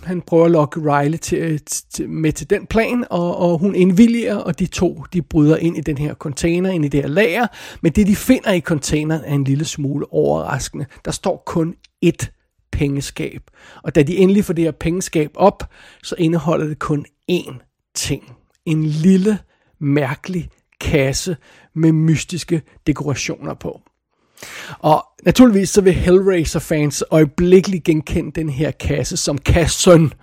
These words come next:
altså den mystiske puzzle box, der, der, der er hele konceptet for Hellraiser-filmene her, og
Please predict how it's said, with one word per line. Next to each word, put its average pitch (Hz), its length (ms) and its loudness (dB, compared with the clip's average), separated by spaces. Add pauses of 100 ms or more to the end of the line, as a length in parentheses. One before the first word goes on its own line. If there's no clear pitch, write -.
(240)
altså 151 260 -4
den 160 180 0
mystiske 165 640 0
puzzle 151 520 0 (120)
box, - 520 -2 (460)
der, 156 340 -2
der, 151 380 0
der 151 100 0
er 151 60 2
hele 151 180 2
konceptet 156 480 -2
for 151 100 -2
Hellraiser-filmene 156 800 4
her, 156 160 -2
og 139 160 -4